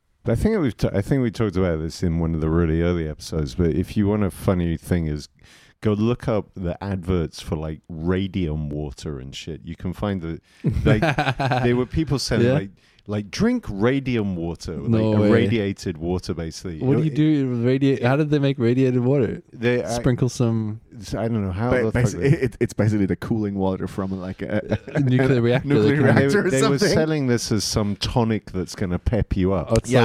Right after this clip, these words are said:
Speaker 2: like,
Speaker 3: tonic for sure. Hey,
Speaker 2: it's like
Speaker 1: And
Speaker 2: Coca-Cola,
Speaker 3: it,
Speaker 2: you
Speaker 3: it
Speaker 2: know?
Speaker 3: puts a ste-, <laughs> puts a spring in your step.
Speaker 1: And the other big one was, uh, uh, and I can't, uh, the B B C, this was, B B C didn't seem to put this online, but there was,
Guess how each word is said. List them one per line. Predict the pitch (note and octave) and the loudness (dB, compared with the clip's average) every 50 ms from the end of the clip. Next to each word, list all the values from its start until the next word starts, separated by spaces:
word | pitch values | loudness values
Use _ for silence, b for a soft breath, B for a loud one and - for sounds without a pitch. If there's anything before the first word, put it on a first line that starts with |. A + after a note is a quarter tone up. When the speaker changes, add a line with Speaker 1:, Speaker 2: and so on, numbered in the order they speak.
| B2 B2+ - | 4 4 2
Speaker 2:
like, | G#2+ - - | 0 0 2
Speaker 3:
tonic | - D3 C#3+ D3 D#3 C#3+ - | 2 2 4 2 0 0 0
for | - A#2+ | -2 -2
sure. | G#2+ - - D3+ D#3 B2 | 0 0 0 2 2 2
Hey, | A#2 B2+ C#3+ A#2 G#2 - - | 2 2 2 0 -2 -4 -8
Speaker 2:
it's | _ - | _ -2
like | - A2+ | 0 2
Speaker 1:
And | A#2+ A#2+ | 4 4
Speaker 2:
Coca-Cola, | C3 A#2 - A2+ - - A#2+ A#2+ A#2+ A2 F#2+ | 2 2 0 -2 -2 2 2 4 4 4 4
Speaker 3:
it, | G2 | 4
Speaker 2:
you | G2 | 4
Speaker 3:
it | G2 | 4
Speaker 2:
know? | G2 G2+ | 4 4
Speaker 3:
puts | F3+ E3 - | 4 4 2
a | C3+ | -2
ste-, | A#2+ - - - _ - - - - C3+ | -4 -6 -8 -12 _ -6 -4 -2 -2 -4
<laughs> | - - A2+ | -4 0 2
puts | - - - | 2 2 2
a | A#2+ | -2
spring | - - E3+ E3+ E3 | -2 0 0 0 2
in | D3 | 2
your | B2 A2 | 0 0
step. | F#2+ - - F2 D2 - - - - | 0 -2 -4 -4 -4 -8 -12 -8 -4
Speaker 1:
And | C3 B2 | 0 0
the | A#2 A#2+ | 2 2
other | C3 D#3+ F3 E3 | 0 0 -2 -4
big | B2 F#2+ A#2+ A2 F#2+ | -2 0 -2 -2 0
one | E2+ F#2+ F#2+ F#2 F2 E2+ | 0 2 2 2 2 2
was, | E2+ F2 D#2+ - | 2 0 0 0
uh, | G#2 G2 F#2 D2+ C#2+ G2 G2+ - - | 0 0 2 2 2 0 0 -2 -2
uh, | E2 | 0
and | G2 G#2 G2+ F#2+ - | 2 2 2 2 0
I | - G#2 | -2 -2
can't, | - - C#3+ C#3 C#3 A#2 - - | 0 0 0 0 0 -2 -4 -6
uh, | - E2 A2 | -4 -2 -2
the | G2+ F#2+ F#2+ | 0 -2 -2
B | F#2+ - C#3 C#3 | 0 0 0 0
B | B2+ A#2 | 0 -2
C, | - - - G#2 | -2 -4 -4 -4
this | G2 G2+ - - | -4 -2 -2 -2
was, | A2 F#2+ - - - - - E2 - | -4 -4 -4 -8 -12 -14 -18 -6 -2
B | - A2 | -2 0
B | G2+ G2 | 0 0
C | - - - F#2+ F2 F2 D2+ - - | -2 -2 -4 -4 -4 -4 -6 -6 -4
didn't | - F2 E2+ | -4 -2 -2
seem | D#2 - F2 E2+ D#2 | -4 -4 -6 -4 -4
to | D2 | -4
put | - - - F#2 | -4 -4 -4 -2
this | - D#2+ - - | -2 -4 -4 -2
online, | F2+ E2 D#2 D#2+ E2+ E2+ D#2+ D2+ C#2+ | -2 -2 -2 -2 -2 -2 -2 -2 -2
but | D2 D2 | -4 -2
there | - F2 | 0 0
was, | F2 F2 F2+ - - | 0 0 -2 -4 -10